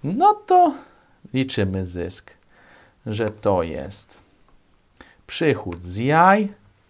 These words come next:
minus koszt dzienny, no i dziennie zarabia tyle. I teraz jest taka część zadania, gdzie jest pytanie o realny zysk,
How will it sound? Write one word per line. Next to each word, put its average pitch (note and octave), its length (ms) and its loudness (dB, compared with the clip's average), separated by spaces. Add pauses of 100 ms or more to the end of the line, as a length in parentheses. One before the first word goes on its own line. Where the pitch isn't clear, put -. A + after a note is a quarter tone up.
(160)
minus A2 760 -2 (180)
koszt - 440 -2 (100)
dzienny, F3+ 720 0 (640)
no A#3 200 0
i F3+ 120 4
dziennie A#2 420 -2
zarabia F#2 640 -4 (600)
tyle. F2+ 300 -6 (920)
I G2 80 -14
teraz E3 420 6
jest C#3 300 0 (180)
taka C3+ 260 0
część D3+ 280 -2
zadania, G2+ 720 0
gdzie G#2 180 -4
jest F#3+ 260 -4
pytanie F3 560 -2
o F3 260 2
realny C#3 840 0
zysk, F#2 680 0